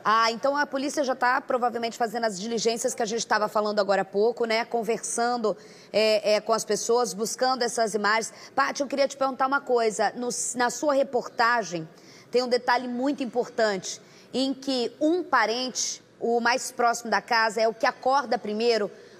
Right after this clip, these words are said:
com a, a mãe das crianças correndo pelo corredor, tanto é que tem marcas de sangue, é, gritando por socorro. Ele não vê mais nada, porque se ela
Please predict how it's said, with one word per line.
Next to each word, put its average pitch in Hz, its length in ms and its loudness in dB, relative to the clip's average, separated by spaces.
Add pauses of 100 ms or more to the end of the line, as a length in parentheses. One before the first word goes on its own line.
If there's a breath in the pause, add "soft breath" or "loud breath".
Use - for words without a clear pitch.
(140 loud breath)
com 285 540 2
a, 214 920 4
a 202 40 0
mãe 254 180 -4
das 254 180 -2
crianças 247 500 -4
correndo 262 500 0
pelo 240 200 0
corredor, 220 400 0
tanto 247 200 -6
é 226 80 0
que - 60 -16
tem 226 120 -6
marcas 196 400 -2
de 185 100 -6
sangue, 240 420 -2 (480 loud breath)
é, 240 280 2
gritando 285 540 -2
por - 220 -10
socorro. 233 720 0 (360 loud breath)
Ele 302 240 4
não 320 320 2
vê 302 160 0
mais 294 320 0
nada, 269 400 2
porque 247 420 0
se 269 280 -2
ela 311 280 2